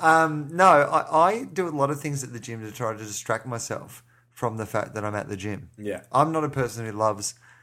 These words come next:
Speaker 1: the gym. I, I worked out with a guy today, like a, a, just another Aussie dude that I know who goes to the gym as well. And, uh,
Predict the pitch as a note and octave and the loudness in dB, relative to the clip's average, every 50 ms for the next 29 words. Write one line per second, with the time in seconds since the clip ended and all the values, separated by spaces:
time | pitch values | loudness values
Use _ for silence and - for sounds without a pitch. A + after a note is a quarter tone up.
0 | _ _ _ _ _ B2+ B2+ A2 A#2+ A2+ G#2 G2+ G2 F#2+ - - B2 B2+ B2 G#2+ | _ _ _ _ _ -6 -6 -4 -6 -8 -8 -10 -12 -16 -4 0 2 2 2 2
1 | B2+ C3 B2+ B2 A#2+ C3 C3 B2+ A#2+ - B2 A#2 A#2+ A2+ B2 A#2+ A#2+ A2 A#2 G#2+ | 2 2 2 0 0 0 0 0 0 0 2 2 2 2 0 -2 -2 0 0 0
2 | G#2+ G#2 G#2 G#2 G#2 G#2 G2 G2 G2+ G2 - _ A2+ A2+ A2 G#2+ A2 G#2 G#2+ G#2 | 0 -2 -4 -4 -4 -4 -4 -4 -8 -14 -16 _ -8 -6 -4 -4 -6 -6 -6 -6
3 | G#2 G#2+ G2 - G#2 G2+ A#2 G#2 G#2 G2+ F#2+ G2+ - - G#2 G2+ G2+ - - G#2+ | -8 -8 -8 -10 -10 -10 -6 -6 -6 -6 -4 -6 -8 -6 -10 -10 -10 -8 -6 -6
4 | G2+ G2+ G#2+ G#2 F#2+ G#2 G2 G2 G2 G2 - - - - G#2 G2+ G2+ G2+ G2+ G2+ | -4 -4 -6 -4 -4 -4 -4 -4 -6 -8 -12 -18 -14 -10 -8 -8 -8 -6 -6 -8
5 | G2 G2 G2 G#2 G2+ G2+ G#2 G2 G2 F2+ G2 G2 F#2+ G2+ G#2+ G2 G2 G2 G2+ A2 | -8 -8 -8 -10 -10 -8 -8 -8 -8 -10 -12 -12 -10 -10 -10 -10 -10 -10 -8 -8
6 | G#2+ G2+ G2 G2 - - - - - - - - - _ _ - B2+ B2 A#2 A2+ | -6 -6 -8 -10 -12 -18 -20 -20 -20 -20 -20 -20 -20 _ _ -2 -2 -2 -2 -2
7 | G#2+ A#2 A2 A2 G#2+ G#2+ G#2 G2+ | 0 2 4 4 4 2 0 -4